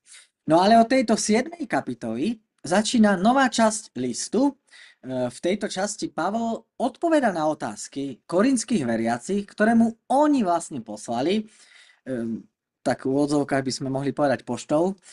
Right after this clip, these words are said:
lebo tuto začína vlastne hneď prvý verš o tom, čo ste písali. Hej? E,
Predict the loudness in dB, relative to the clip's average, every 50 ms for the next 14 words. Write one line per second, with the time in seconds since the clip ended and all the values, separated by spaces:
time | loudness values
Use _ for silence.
0 | -20 -20 -20 _ -8 -8 -6 -6 -6 -4 -4 -2 -2 -2 0 2 0 0 0 -2
1 | -6 -4 -2 -2 -2 -2 -2 -4 -4 -8 -8 -8 -6 -8 -8 -6 -4 -2 -2 0
2 | 0 -2 -4 -4 -8 -14 _ -4 0 0 0 2 2 2 2 2 2 0 -2 -4
3 | -4 -2 -2 -4 -2 2 2 2 2 2 0 -4 -6 -6 -8 -14 _ _ _ _
4 | _ _ _ _ -12 -10 -8 -8 -8 -10 _ _ _ -20 -20 _ _ -10 -6 -2
5 | -2 -2 -2 -4